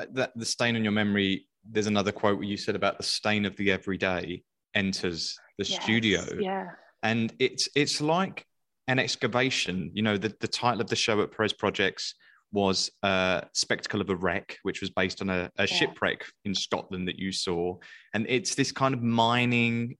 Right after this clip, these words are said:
Speaker 1: archaeological energy which you have with paint.
Speaker 2: Yeah, totally.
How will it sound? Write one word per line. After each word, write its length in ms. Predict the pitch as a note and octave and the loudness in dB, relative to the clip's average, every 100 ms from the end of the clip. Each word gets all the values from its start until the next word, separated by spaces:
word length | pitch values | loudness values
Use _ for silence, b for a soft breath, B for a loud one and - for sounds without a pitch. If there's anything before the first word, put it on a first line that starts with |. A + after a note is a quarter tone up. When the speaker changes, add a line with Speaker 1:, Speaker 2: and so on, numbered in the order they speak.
| _ | _
Speaker 1:
archaeological 1300 | A2 B2 - A#2+ A2+ A#2 A#2+ A#2+ A2+ A2+ G2+ F#2+ F#2+ F#2+ b b b b _ A#2 | -2 -2 0 2 4 4 4 2 0 2 4 4 0 -4 b b b b _ 0
energy 760 | C3 B2+ - F2+ E2 F2+ - _ _ _ | 2 2 2 2 2 -2 -8 _ _ _
which 280 | G#2+ - - | -4 -4 -2
you 160 | A2+ A2+ | 0 0
have 360 | - B2 G#2+ G2+ | 0 -2 -2 -2
with 300 | G#2 G2 - | -2 -2 -6
paint. 380 | - G2 F2 - _ _ _ _ _ _ _ _ _ _ _ - | -10 -10 -10 -16 _ _ _ _ _ _ _ _ _ _ _ -4
Speaker 2:
Yeah, 380 | G3+ C4 C4+ F#3 | 0 0 -2 -6
totally. 720 | - A#3 C4 - F#3+ F#3 F#3 | -6 -4 -4 -6 -6 -6 -6